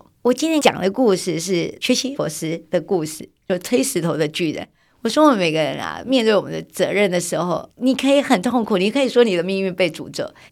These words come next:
但是也可以像尼采说的，他说每个人都要相信，当我们推着那个生命的巨石往上走的时候，我们是有创造性的，我们会在这工作中创造出属于我们的快乐。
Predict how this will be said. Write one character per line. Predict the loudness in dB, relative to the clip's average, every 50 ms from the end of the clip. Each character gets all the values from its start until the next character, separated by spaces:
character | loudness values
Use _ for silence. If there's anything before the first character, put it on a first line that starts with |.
| _ _
但 | 2 2 2
是 | 4 4
也 | 6 6 6
可 | 4 2 0
以 | 0 0
像 | 0 0 -2 -2 -4 -8 _ _ _ _ -6
尼 | -2 0 0
采 | 0 2 0 0
说 | 0 0 0 0 0
的， | -2 -2 -6 -10 -14
他 | -12 -10 -8 -4
说 | -2 0 0 0 -2 -4 -10
每 | -6 -4 -2 2
个 | 4
人 | 4 6
都 | 6 6
要 | 6 6 6
相 | 4 2 0 0 0
信， | -2 0
当 | 2 4 4
我 | 4
们 | 2 0
推 | 0 0 2
着 | 2 2 0
那 | 0 -2
个 | -2 -2
生 | -2 0 0 0
命 | 0 0 0
的 | 0
巨 | -2 -2 -2 -2
石 | -2 -2 -2 -2
往 | -2 -2 -2 0
上 | 0 -2 -2
走 | -2 -4 -6
的 | -6
时 | -6 -6 -6
候， | -6 -10 _ _ _ _
我 | -6 -4
们 | -4 -2
是 | 0 0
有 | 2 2
创 | 2 0 0 0 0 2
造 | 4 4 4
性 | 2 0 -4 -8 -8 -8 -10
的， | -12 -12 -14 -18 _ _
我 | -4 -2
们 | -2 -2
会 | -2 -2 0
在 | 0 2
这 | 2 0
工 | 0 0 0 0
作 | 0 0 0
中 | 0 0 -2 -4 -4
创 | -6 -4 -4
造 | -2 -2 -4
出 | -4 -6 -8
属 | -6 -6 -6
于 | -6 -6
我 | -8 -8 -10
们 | -12 -14
的 | -14 -16
快 | -12 -8 -6 -6 -6 -6
乐。 | -8 -12